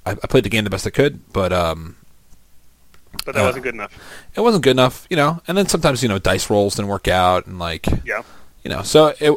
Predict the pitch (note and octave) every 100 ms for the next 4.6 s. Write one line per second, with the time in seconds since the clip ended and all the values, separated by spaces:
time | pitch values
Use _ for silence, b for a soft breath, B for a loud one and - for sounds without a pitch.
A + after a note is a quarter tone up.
0 | - D3+ D#3 C3 A2+ G#2 G2+ B2 A#2 G#2+
1 | G#2 B2+ A#2 - - A2 D3 C#3+ - -
2 | A2 - A2 F#2 A#2 G#2+ G#2 B2+ A2 G2
3 | G#2 - A2 A#2+ F#2 F2+ F2+ G#2 A#2 A2+
4 | A2+ - A#2+ C3 - -